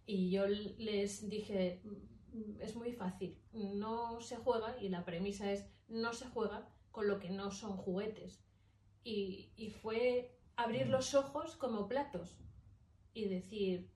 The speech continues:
Speaker 1: "Claro, es tan sencillo", efectivamente. Tú ju-,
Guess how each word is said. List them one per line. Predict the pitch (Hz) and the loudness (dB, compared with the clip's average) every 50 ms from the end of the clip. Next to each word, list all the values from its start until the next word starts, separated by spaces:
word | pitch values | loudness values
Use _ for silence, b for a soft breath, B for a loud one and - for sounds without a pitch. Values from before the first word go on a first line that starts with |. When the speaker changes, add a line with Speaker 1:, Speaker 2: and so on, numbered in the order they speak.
| - - - | -20 -20 -14
Speaker 1:
"Claro, | - 202 202 202 214 269 294 - - - | -10 -8 -6 -4 -2 -4 -4 -4 -8 -10
es | 196 - | -12 -8
tan | - 233 247 285 294 | -6 -2 0 0 0
sencillo", | - - 233 208 208 202 - 233 226 220 240 302 302 | 0 0 0 0 0 -2 -2 -4 -4 -4 -2 -2 -2
efectivamente. | 254 - 220 214 220 226 220 196 185 175 175 - 220 254 B B B B B B B B B B _ _ _ - | -2 -2 -2 -2 0 2 2 4 4 2 2 0 -4 -6 B B B B B B B B B B _ _ _ -4
Tú | 226 247 254 | -2 0 0
ju-, | - - - - 190 214 202 | 0 -2 -6 -6 -4 -2 -2